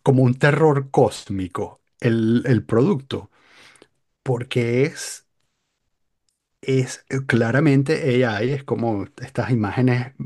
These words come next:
eh, malditas que ves de la gente con diez dedos, ¿no? Eh,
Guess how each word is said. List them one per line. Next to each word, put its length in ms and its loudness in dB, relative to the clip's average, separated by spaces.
eh, 320 -4
malditas 720 0
que 160 -2
ves 200 -2
de 100 -2
la 80 -2
gente 240 0
con 300 2
diez 320 0
dedos, 380 2
¿no? 240 0
Eh, 760 -4